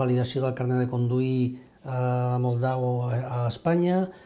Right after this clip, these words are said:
eh, tenen diverses reivindicacions. Nosaltres estem treballant per a veure si podem aconseguir que tot això sigui una realitat. Igual que a Rússia i a Xina, per exemple, hi ha, eh, molts, molta gent de molts diners, són molt rics, que tenen,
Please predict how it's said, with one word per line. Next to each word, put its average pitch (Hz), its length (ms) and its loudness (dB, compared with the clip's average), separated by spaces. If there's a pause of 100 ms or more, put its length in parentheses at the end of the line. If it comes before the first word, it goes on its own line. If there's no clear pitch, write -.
(220)
eh, 135 580 2
tenen 139 240 2
diverses 143 240 2
reivindicacions. 143 760 2
Nosaltres 135 420 2
estem 135 220 -4
treballant 131 420 2
per 139 120 0
a 135 40 2
veure 127 140 0
si 123 100 -2
podem 123 260 -4
aconseguir 127 440 0
que 135 80 0
tot 123 160 -4
això 123 220 -4
sigui 127 260 -4
una 131 140 -4
realitat. 120 500 -2 (1800)
Igual 139 480 2
que 160 100 -4
a 147 1000 -2
Rússia 131 480 -2
i 120 160 -2
a 123 80 -2
Xina, 139 400 0
per 123 80 -2
exemple, 131 400 -2
hi 127 80 2
ha, 131 80 0
eh, 120 1300 -6
molts, 120 560 -4
molta 131 240 -2
gent 151 160 2
de 131 80 0
molts 117 220 0
diners, 135 340 0
són 131 160 0
molt 123 160 0
rics, 165 320 0
que 120 160 -4
tenen, 131 460 -2